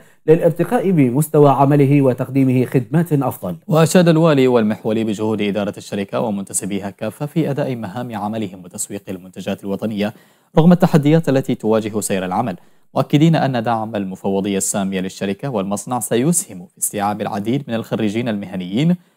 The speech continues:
Speaker 2: وتعزيز الإنتاج في المصنع، منوهين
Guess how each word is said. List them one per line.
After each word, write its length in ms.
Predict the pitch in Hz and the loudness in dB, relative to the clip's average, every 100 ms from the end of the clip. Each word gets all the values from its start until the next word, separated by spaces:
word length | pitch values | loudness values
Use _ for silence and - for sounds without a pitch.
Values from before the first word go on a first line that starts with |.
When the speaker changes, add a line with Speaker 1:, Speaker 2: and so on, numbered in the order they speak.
| _ 135 | _ 0
Speaker 2:
وتعزيز 480 | 143 156 151 160 | 4 4 4 2
الإنتاج 480 | 135 120 113 127 117 | 2 -2 -2 -2 -2
في 160 | 110 110 | -2 -4
المصنع، 420 | 92 95 - - - | -4 -8 -12 -20 -8
منوهين 680 | 120 117 107 131 139 113 | 0 2 2 0 0 0